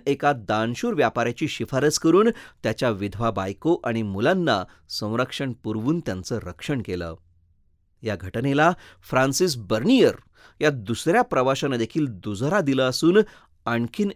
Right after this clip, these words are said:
एक प्रवासी टॅव्हर्नियर यानं शिवाजी महाराजांनी एका हिंदू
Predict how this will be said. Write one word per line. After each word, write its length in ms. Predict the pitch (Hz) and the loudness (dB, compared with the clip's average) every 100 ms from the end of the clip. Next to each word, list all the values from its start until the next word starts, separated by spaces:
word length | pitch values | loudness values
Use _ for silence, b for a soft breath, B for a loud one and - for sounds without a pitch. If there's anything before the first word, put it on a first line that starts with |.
| 110 | -4
एक 160 | 117 - | -6 -4
प्रवासी 560 | 104 101 101 - 156 175 _ _ _ - | -4 -2 -2 -4 -4 -6 _ _ _ -6
टॅव्हर्नियर 580 | 104 123 117 113 139 196 | -2 0 0 0 0 0
यानं 440 | 104 95 120 92 - _ _ _ _ - | -2 -2 0 -2 -6 _ _ _ _ -18
शिवाजी 420 | - 104 104 104 | -8 -4 -4 -4
महाराजांनी 720 | 87 71 113 120 127 156 214 B B B | -6 -6 -2 2 4 4 4 B B B
एका 220 | 110 120 104 | -6 -2 -4
हिंदू 400 | 80 104 110 | -4 -4 -2